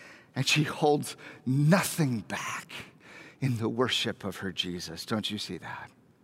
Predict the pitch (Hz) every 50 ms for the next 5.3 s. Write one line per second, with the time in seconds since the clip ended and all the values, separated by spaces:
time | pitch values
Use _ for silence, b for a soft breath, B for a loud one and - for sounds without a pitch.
0 | _ _ _ _ _ _ _ _ _ _ _ _ _ B B B B B 156 160
1 | 143 113 - 170 180 190 190 180 165 151 143 135 123 - - - - 170 170 -
2 | - 135 127 127 110 - 127 120 - - 113 104 - - 139 127 - - 104 92
3 | 90 92 92 - 101 101 95 98 101 B B B B B - 113 139 117 117 120
4 | 120 - 117 107 - - 117 - 123 123 117 110 98 - - 139 139 - 123 110
5 | - - - 95 92 92